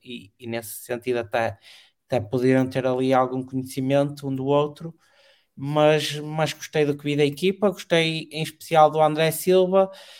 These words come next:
Relativamente aos extremos, eh, alguém precisa se sentar com estes dois extremos, eh, se calhar com os quatro,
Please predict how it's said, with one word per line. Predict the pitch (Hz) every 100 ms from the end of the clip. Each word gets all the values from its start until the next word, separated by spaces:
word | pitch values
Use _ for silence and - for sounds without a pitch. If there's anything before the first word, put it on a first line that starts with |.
| _
Relativamente | - - 165 165 170 170 170 175 170
aos | 170 165
extremos, | - - 170 170 135 123 110 - -
eh, | 139 139 139 139 135 135 - _ _ -
alguém | 175 170 175
precisa | - - 165
se | 160 -
sentar | 160 147 156 151
com | 151 151
estes | 151 143 -
dois | 143 143
extremos, | - - 135 131 135 - _ _ _ _ _ _ _ _
eh, | 131 139 139 135 123 101
se | - -
calhar | 190 190 190
com | 190 180
os | 170
quatro, | - 143 131 127 - -